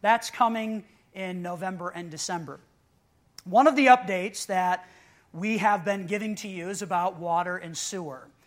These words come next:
So our biggest need outside of the financial components and design and all of those particulars is that we have to have public water and sewer on that piece of property. We do not currently have that.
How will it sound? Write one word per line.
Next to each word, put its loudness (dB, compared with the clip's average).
So -2
our 6
biggest 0
need -8
outside -4
of -10
the -14
financial -8
components -10
and -10
design -4
and -12
all 0
of -6
those -4
particulars -8
is -6
that 2
we -2
have 4
to 0
have -2
public -2
water -2
and -12
sewer -8
on -6
that -10
piece -14
of -16
property. -12
We -10
do -2
not 2
currently -10
have -6
that. -14